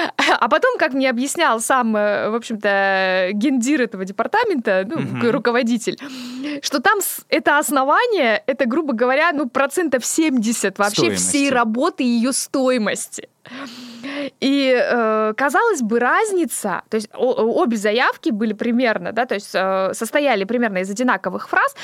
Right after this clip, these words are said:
Speaker 1: и вот только одно слово отличалось. Подготовленное, то есть здание
Speaker 2: Ну, конечно.
Speaker 1: возводится на подготовленное,
Speaker 2: Уже на подготовленное.
Speaker 1: уже
Speaker 2: Ага.
Speaker 1: подготовленное, э, основание, либо на подготавливаемое установщиком.
Speaker 2: Мгм.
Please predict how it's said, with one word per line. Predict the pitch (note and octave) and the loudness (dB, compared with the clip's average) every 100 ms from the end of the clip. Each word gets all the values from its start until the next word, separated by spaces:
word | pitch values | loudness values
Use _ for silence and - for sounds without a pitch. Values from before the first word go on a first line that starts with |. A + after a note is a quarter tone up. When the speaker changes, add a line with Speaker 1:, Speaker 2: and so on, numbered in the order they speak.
| - | -10
Speaker 1:
и | - | -2
вот | A#3 - | -2 0
только | F4 - C#4 | -2 -2 0
одно | C4+ A#3 E4 F#4+ | 2 2 0 0
слово | - D#4+ C#4+ G3+ | 2 2 2 2
отличалось. | F3+ F#3+ F#3+ - D#3+ - - - _ - _ - | -2 -4 -8 -2 -2 -4 -12 -18 _ -20 _ -2
Подготовленное, | C4+ A3+ C4+ C4 A3+ G3 A3 C#4 F4 A4 C5+ - _ _ _ _ | 0 2 2 0 -2 0 -2 -2 0 0 -2 -8 _ _ _ _
то | A#3+ | -2
есть | B3 A#3+ - A3+ | -2 -4 -12 -8
здание | G#3 D4 C5+ C#5 F#4 | 0 2 2 2 0
Speaker 2:
Ну, | |
конечно. | A3+ G#3 C4 | 2 2 0
Speaker 1:
возводится | A4+ A4+ - | 0 -2 -2
на | C4 D#4+ | 0 0
подготовленное, | - E4 A#3+ C4+ C4 A#3 F#3 | 0 -2 0 0 0 -4 -2
Speaker 2:
Уже | A3+ C#4 | -2 -2
на | |
подготовленное. | F4 G#4 - E4+ | 0 -2 0 -2
Speaker 1:
уже | D4+ | -2
Speaker 2:
Ага. | F4+ D4 | -2 -2
Speaker 1:
подготовленное, | D4+ C#4+ E4 D4 D4+ D4 C#4+ C#4+ - - E4 E4+ F4 D#4+ | 0 0 0 -2 -4 -2 -2 -2 -6 -20 -14 -10 -8 -4
э, | - A#3 A#3 A#3 - | 0 2 2 2 0
основание, | - E4 D4 C#4+ C4 A#3 A3 G#3+ - - | 2 0 2 2 2 2 0 -2 -6 0
либо | E4 G#4 F4 | 2 2 2
на | D#4 | 2
подготавливаемое | B3+ D#4 A3+ A3+ B3+ C4+ D#4+ F#4+ D#4+ C#4+ D4+ D4 C#4+ C#4 | 2 0 0 0 0 0 0 2 0 2 0 0 0 -2
установщиком. | C#4+ C#4 - A#3 A#3+ A#3+ - - - - - - | -4 -6 -2 0 0 0 -2 -6 -8 -16 -18 -8
Speaker 2:
Мгм. | C#3+ A#2+ G#2 - | -6 -6 -6 -6